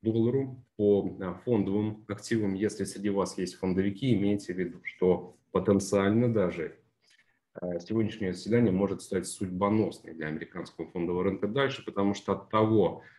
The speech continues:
как рынок, э, воспримет, как интерпретирует эти итоги заседания, будет, э,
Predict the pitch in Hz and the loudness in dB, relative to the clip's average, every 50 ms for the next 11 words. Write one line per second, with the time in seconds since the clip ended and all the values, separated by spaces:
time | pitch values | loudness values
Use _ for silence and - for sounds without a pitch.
0 | _ _ _ 127 123 123 123 - - 117 127 127 110 98 85 - - - 104 98 | _ _ _ 0 2 2 2 0 2 2 4 4 4 2 0 -2 -6 -4 -4 -2
1 | 92 90 85 82 87 - - _ - 95 104 104 - - - 139 147 143 139 123 | -2 -2 -2 -4 -8 -12 -16 _ -2 -2 -2 -2 -2 -4 0 0 2 2 2 0
2 | 131 - - - _ _ _ _ _ _ _ _ _ _ 117 110 101 - - - | -2 -4 -10 -16 _ _ _ _ _ _ _ _ _ _ -2 -2 -2 -2 -6 -14
3 | - - _ _ _ _ _ 113 104 101 - 107 104 - 101 107 104 101 - 135 | -16 -20 _ _ _ _ _ 0 0 2 2 0 -2 0 -2 -2 -2 -2 -2 -2
4 | 143 139 139 127 113 - 104 98 - 107 101 - 120 117 107 101 101 92 90 90 | -2 0 0 -2 -2 -2 -4 -4 -4 -6 -4 0 0 0 0 0 0 -2 -2 -4
5 | - - 92 87 - - 98 101 98 92 87 85 90 110 120 123 123 113 113 120 | -6 -10 -10 -10 -8 -4 -2 0 0 0 -2 -4 -4 -2 0 0 0 0 0 -2
6 | - 104 101 98 92 87 | 0 0 2 0 0 -2